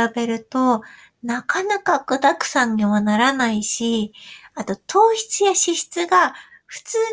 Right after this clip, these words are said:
に最初から多いんですよね。だからご飯が主食の場合は、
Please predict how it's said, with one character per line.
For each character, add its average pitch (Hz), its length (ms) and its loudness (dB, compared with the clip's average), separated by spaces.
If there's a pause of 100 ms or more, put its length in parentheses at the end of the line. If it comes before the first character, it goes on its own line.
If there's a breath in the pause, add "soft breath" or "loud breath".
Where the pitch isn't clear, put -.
に 440 80 -6
最 381 260 0
初 381 180 0
か 349 180 0
ら 339 180 2
多 403 180 6
い 349 120 2
ん 247 80 -10
で 226 100 -8
す 226 140 -12
よ 208 180 -6
ね。 240 460 -6 (640)
だ 254 140 -2
か 220 160 -2
ら 214 140 0
ご 294 140 -2
飯 427 300 2
が 269 120 2
主 - 100 -6
食 247 260 -4
の 240 160 0
場 240 200 4
合 240 120 -2
は、 254 320 4